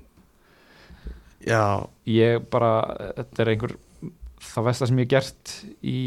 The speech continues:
Speaker 2: fantasy að, að henda í þrefalda Chelsea núna fyrir þessa, hvað, bara fyrir þar síðustu umferð. Það er áttu þessa tvo, tvo leiki.
Speaker 1: Já,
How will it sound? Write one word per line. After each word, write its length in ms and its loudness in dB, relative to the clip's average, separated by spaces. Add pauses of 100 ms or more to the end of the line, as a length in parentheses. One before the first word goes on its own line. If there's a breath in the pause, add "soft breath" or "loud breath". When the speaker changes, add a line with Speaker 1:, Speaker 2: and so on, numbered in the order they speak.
(160)
Speaker 2:
fantasy 520 2
að, 260 4
að 220 -2 (1200 soft breath)
henda 300 4
í 120 6
þrefalda 600 4
Chelsea 420 2
núna 300 2
fyrir 300 2
þessa, 180 0
hvað, 460 2 (440)
bara 240 -6
fyrir 440 2 (260)
þar 240 0
síðustu 300 2
umferð. 320 -4
Það 180 -6
er 120 0
áttu 180 -4 (120)
þessa 260 -4 (200)
tvo, 200 -10
tvo 200 2
leiki. 300 2 (1600 loud breath)
Speaker 1:
Já, 240 4